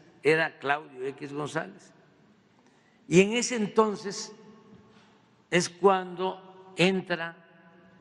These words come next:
Iberdrola y en-, entran las empresas particulares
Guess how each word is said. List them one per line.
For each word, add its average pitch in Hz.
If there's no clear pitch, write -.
Iberdrola 170
y 147
en-, 160
entran 165
las 123
empresas 151
particulares 147